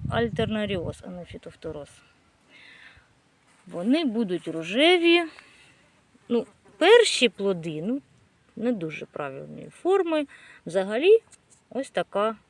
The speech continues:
сливка. Вони дуже смачні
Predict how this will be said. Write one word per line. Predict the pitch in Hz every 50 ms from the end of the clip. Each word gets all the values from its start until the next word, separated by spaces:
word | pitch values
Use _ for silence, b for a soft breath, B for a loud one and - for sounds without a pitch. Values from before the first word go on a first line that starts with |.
| _ _
сливка. | - - 185 175 - - - - - - _ _ _ B B B B B B B B B B B B
Вони | 185 220 262 294 285
дуже | 226 240 240 214 196 180 175 185 180
смачні | - - - 185 185 170 - - - - 180 180 175 160 151 143 156 202